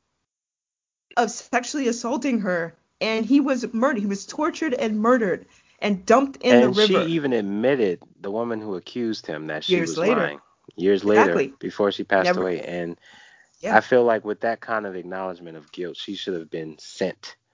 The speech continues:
Speaker 2: And don't get me wrong, I don't agree with the prison system, but in this context, <laughs>
Speaker 1: Yeah.
Speaker 2: she should
Speaker 1: I
Speaker 2: have
Speaker 1: mean,
Speaker 2: been
Speaker 1: if they
Speaker 2: underneath the prison. Because
Speaker 1: <laughs>
Speaker 2: when you make that
Speaker 1: Yeah.
Speaker 2: kind of accusation and you keep it a secret for years and you
Speaker 1: Mm-hmm.
Speaker 2: acknowledge, like,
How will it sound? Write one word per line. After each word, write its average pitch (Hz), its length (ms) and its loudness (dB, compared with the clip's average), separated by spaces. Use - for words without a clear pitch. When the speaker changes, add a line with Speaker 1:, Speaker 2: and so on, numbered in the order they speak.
Speaker 2:
And 95 180 -2
don't 113 160 2
get 110 80 0
me 107 60 2
wrong, 101 320 0
I 98 180 -2
don't 98 260 -6
agree 90 300 -4
with 92 140 -8
the 85 60 -8
prison 87 240 -8
system, 95 360 -8
but 80 240 -6
in 98 160 -2
this 139 200 6
context, 101 880 2
<laughs> - 280 0
Speaker 1:
Yeah. 180 160 2
Speaker 2:
she 202 340 -4
should 160 220 0
Speaker 1:
I - 0 -
Speaker 2:
have 262 100 8
Speaker 1:
mean, 320 60 0
Speaker 2:
been 277 340 2
Speaker 1:
if 240 180 6
they 262 80 8
Speaker 2:
underneath - 420 0
the 104 120 -12
prison. 82 320 -12
Because 117 500 0
Speaker 1:
<laughs> - 140 -20
Speaker 2:
when 117 180 -4
you 165 120 -2
make 175 260 -2
that 160 120 2
Speaker 1:
Yeah. 156 40 -8
Speaker 2:
kind 151 220 -2
of 139 60 -2
accusation 123 640 -8
and 110 220 -12
you 120 80 -16
keep - 280 -10
it 113 80 -6
a 101 60 -6
secret 117 340 -8
for 98 120 -6
years 123 560 -2
and 101 200 -2
you 104 320 -6
Speaker 1:
Mm-hmm. - 0 -
Speaker 2:
acknowledge, 107 600 4
like, 104 240 -6